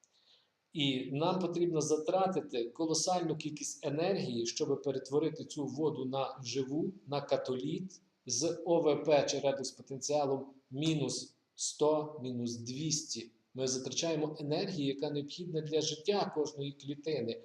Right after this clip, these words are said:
а не вит-, а витрачаємо їх на те, щоб перетворити воду, і вона могла піти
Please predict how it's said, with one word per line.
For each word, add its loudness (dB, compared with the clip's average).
а -2
не 4
вит-, -2
а 2
витрачаємо 0
їх -4
на -2
те, 0
щоб -6
перетворити -2
воду, -4
і -8
вона -4
могла -4
піти -8